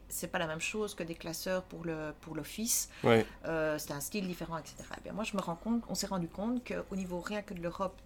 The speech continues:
Speaker 1: des classeurs dits transportables, c'est-à-dire avec des cibles étudiants,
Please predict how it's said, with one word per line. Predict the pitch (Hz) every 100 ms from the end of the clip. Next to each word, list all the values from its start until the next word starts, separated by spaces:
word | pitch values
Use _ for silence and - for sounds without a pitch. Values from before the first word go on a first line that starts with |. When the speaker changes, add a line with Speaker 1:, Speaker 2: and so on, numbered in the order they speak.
| -
Speaker 1:
des | 160 151 143 143 -
classeurs | - 165 - 180
dits | 165 -
transportables, | - 165 - - - 170 160
c'est-à-dire | - 160 156 165 160
avec | 160
des | 156 160
cibles | - 185 175 160 - - - - 185
étudiants, | - 185 175 185 180